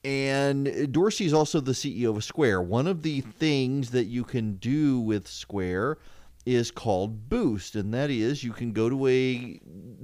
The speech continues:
business and you can earn points, uh, by going to the business, uh, and using a, a Square has a cash card. It's a,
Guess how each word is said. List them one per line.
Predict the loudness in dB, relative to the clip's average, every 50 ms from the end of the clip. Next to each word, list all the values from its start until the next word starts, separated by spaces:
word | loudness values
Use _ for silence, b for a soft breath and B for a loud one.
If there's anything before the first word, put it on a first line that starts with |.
| 0
business | 4 4 4 4 4 0 0 0 -2 -4 -6 -10 -14 b b b b b b b b b b -4
and | 0 2 2 2 2 2
you | 0
can | 0 0 0 0 2 0 -2 0 0
earn | 0 0 0 0
points, | 0 2 4 4 4 2 0 -4 _ -12 -12 -6 -2
uh, | 2 4 4 4 4 2
by | 2 2 2 2
going | 2 4 4 4 4 4 2
to | 0
the | 0 0
business, | 0 0 0 0 -2 -2 -2 -2 -4 -2
uh, | -2 0 0 0 0 0 0
and | -2 -2
using | -2 -2 -2 -4 -4 -2 -2 -4 -2 -2 -4 -4 0 0
a, | 0
a | 0
Square | 0 -2 -2 2 2 4 4 4 4 2
has | 2 0 0 0
a | -4
cash | -4 -6 -8 -4 -2 0 0 0 0 -2 -4
card. | 0 2 2 2 2 0
It's | -2 -4 -2 -2
a, | -2